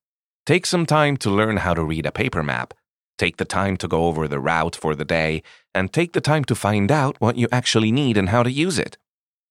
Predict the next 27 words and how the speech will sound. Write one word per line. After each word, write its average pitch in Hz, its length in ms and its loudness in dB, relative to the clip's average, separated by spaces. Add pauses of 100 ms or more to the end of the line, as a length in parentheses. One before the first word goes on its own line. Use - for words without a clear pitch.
(440)
Remember 165 360 4
that 92 160 2
the - 80 -8
saying 120 360 2
goes, 80 440 4 (120)
"Time 123 240 2
is 95 120 0
money," 92 420 2
and 85 140 0
not 95 240 2 (160)
"money 76 400 0
is 71 120 -4
time." 69 460 -2 (460)
If - 180 -2
you 85 60 -4
take 120 200 0
the 123 80 -2
time 113 280 0
to 85 120 -6
research 82 560 -2
properly, 73 500 -2
then 101 200 2
you 90 60 2
might 82 280 -2
save 80 240 -2
some 69 220 -6
money. 78 340 -2